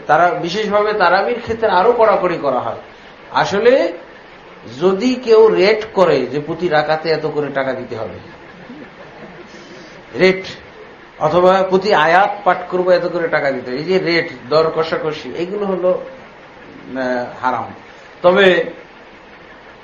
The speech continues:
যদি, আহ, হাদিয়া দেওয়া হয় তারাবি নামাজ পড়িয়ে হাফেজকে, হ্যাঁ, কারণ আমরা তো সহিশুদ্ধভাবে পড়তে পারি না, উনি পড়-, পড়তেছেন, কোরআন রিভিউ দেওয়া হ-, রিভিশন দেওয়া হচ্ছে, তাকে যদি হাদিয়া দেওয়া হয়,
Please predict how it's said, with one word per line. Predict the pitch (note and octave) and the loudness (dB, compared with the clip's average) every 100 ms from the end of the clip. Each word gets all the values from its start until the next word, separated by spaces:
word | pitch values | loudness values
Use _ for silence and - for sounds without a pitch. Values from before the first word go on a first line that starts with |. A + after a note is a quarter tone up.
| - - A2 | -20 -20 -10
যদি, | B2+ F3 G3+ G3 F3+ C#3 - - D3 | -4 0 0 0 -2 -6 -18 -20 -12
আহ, | B2+ D#3 D#3+ D#3+ D#3 - - - | -4 0 2 2 0 -10 -14 -4
হাদিয়া | D3+ E3 A3+ A3+ | -2 2 4 4
দেওয়া | G#3+ F3+ E3+ | 6 6 6
হয় | E3 F3+ | 4 4
তারাবি | F#3 D#3 D3+ D#3 D#3 D3 - - | 2 2 2 -2 -6 -10 -14 -10
নামাজ | C#3+ C#3+ C#3+ C#3+ - | -6 -2 -2 -4 -8
পড়িয়ে | C#3+ C#3+ C#3+ D3+ D3+ | -6 -2 -2 -2 -6
হাফেজকে, | B2+ B2+ C3+ C3 - C#3 C3+ D3 - - - - | -10 -8 -8 -8 -12 -8 -8 -10 -16 -20 -20 -6
হ্যাঁ, | D#3 F#3 D#3+ D3 - | 2 2 2 -2 -4
কারণ | C3+ D3+ | -2 0
আমরা | D#3 F3 | 2 2
তো | F#3+ F3+ | 0 -2
সহিশুদ্ধভাবে | F3 F3+ F3 E3 E3+ F3 F3 | 0 0 -2 -4 0 0 0
পড়তে | E3+ F3+ F3+ | -4 -4 0
পারি | D#3 C3+ | 0 0
না, | B2+ | -4
উনি | B2+ D#3 E3 D#3 | -6 -4 -6 -6
পড়-, | D#3+ D#3+ - - | -8 -8 -16 -6
পড়তেছেন, | D#3+ D#3+ E3 F3+ F3 - | -6 -4 -6 -6 -6 -2
কোরআন | D#3+ E3+ | 0 0
রিভিউ | D#3 D#3 F3 | -2 -4 -2
দেওয়া | E3 D#3 D3+ | 2 4 4
হ-, | D#3 | 2
রিভিশন | D3+ D3+ E3 E3 E3 | 0 0 -2 -4 -4
দেওয়া | D#3 D3 | 2 2
হচ্ছে, | D3+ D3+ F3+ G3 - - - - | 2 -2 -4 -4 -6 -16 -20 -6
তাকে | - F#3 F3 | -2 0 -2
যদি | E3 E3+ | -4 -2
হাদিয়া | F3 C#3+ D3 E3+ | 0 0 -2 -2
দেওয়া | E3 D#3 C#3+ | 0 2 2
হয়, | D3+ F#3 | 2 0